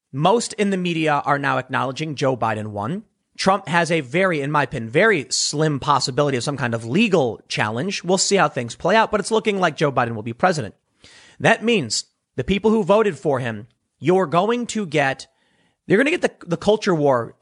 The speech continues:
tenfold. It's, it's going to keep coming because, I mean, it kind of was no matter what. But share this video if you think I do a good job. And also don't forget to like, subscribe, hit that notification bell. Here's the story from the Washington Examiner.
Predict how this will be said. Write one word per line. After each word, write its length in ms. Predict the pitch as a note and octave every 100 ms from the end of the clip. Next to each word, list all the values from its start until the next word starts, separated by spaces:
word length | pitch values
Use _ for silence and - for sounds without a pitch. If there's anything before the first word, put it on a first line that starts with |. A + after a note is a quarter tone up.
| -
tenfold. 680 | - G#3 A#3+ A3+ G#2 - - _
It's, 220 | E3 - -
it's 180 | F#3+
going 380 | D3 E3 A#3 B3+
to 60 | F#3
keep 300 | - E3+ -
coming 360 | G#3 F#3+ G2+ - _ _ -
because, 420 | E3 F3+ - - _ _ - - - -
I 140 | E3
mean, 160 | G3+ G#3
it 60 | G3
kind 220 | A3+ A#3
of 80 | F#3+
was 200 | F#3+ E3+
no 60 |
matter 180 | D#3+ C3+
what. 260 | A2 A#2 _ _ _ _ _ _ _ _
But 100 | G3
share 160 | - C#4+
this 160 | C#4+ -
video 220 | A3+ G#3
if 80 | F#3
you 60 |
think 180 | G#3 F3+
I 80 | E3+
do 160 | E3
a 40 | E3
good 180 | D#3 B2+
job. 220 | B2+ B2+
And 80 | C3+
also 200 | E3 C#3+
don't 160 | F3
forget 220 | F3 F3
to 120 | - B2+
like, 220 | D3+ -
subscribe, 500 | D#3 - D#3 C3 B2
hit 120 | A3+
that 100 | A3
notification 540 | F3 C#3 - B2 A2+ A2+
bell. 240 | G#2+ G#2+ _ _ _
Here's 280 | B3 D4+ B3+
the 80 |
story 400 | B3+ C#4 G#3 B2
from 140 | A2 B2
the 100 | A#2+
Washington 600 | A#2+ E3 F3 E3 - G#2+
Examiner. 460 | B2 D3 D#3 G#2